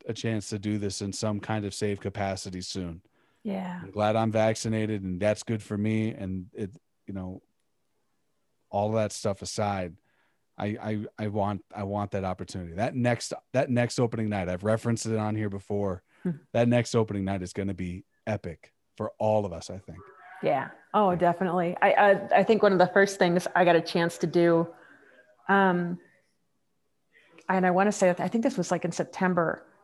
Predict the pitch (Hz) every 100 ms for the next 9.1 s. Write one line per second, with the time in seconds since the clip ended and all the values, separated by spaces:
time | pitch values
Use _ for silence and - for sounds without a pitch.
0 | _ _ 196 180 160 - 180 175 156 180
1 | 180 175 170 185 180 175 180 175 180 170
2 | 170 170 175 180 170 160 160 - 98 95
3 | 92 - 185 180 185 220 220 202 196 -
4 | - 196 196 190 185 220 226 226 196 180
5 | 170 160 147 147 180 185 185 185 190 214
6 | 226 226 - _ _ _ _ _ - -
7 | - 190 - 202 170 - 170 170 196 185
8 | 190 180 170 160 160 151 151 170 185 -
9 | -